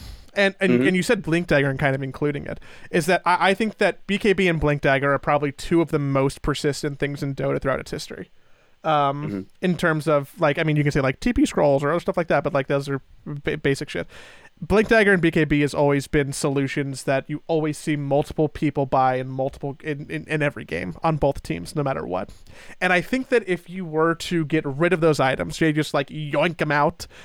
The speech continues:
Speaker 1: um, you'd have a bunch of other balance issues, but other items would just take that spot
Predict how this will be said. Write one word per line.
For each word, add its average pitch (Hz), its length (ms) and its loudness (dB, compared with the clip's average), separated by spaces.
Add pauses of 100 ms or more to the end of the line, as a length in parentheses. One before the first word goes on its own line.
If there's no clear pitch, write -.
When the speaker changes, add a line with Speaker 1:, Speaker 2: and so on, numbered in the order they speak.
(120)
Speaker 1:
um, 151 420 4
you'd 180 220 2
have 185 100 2
a 156 60 -2
bunch 170 140 0
of - 60 -4
other 139 100 0
balance 190 380 2
issues, 151 380 -6 (300)
but 190 160 4
other 226 400 4
items 175 400 2
would 165 120 2
just - 360 -2 (120)
take - 600 -2
that 151 300 2
spot - 580 2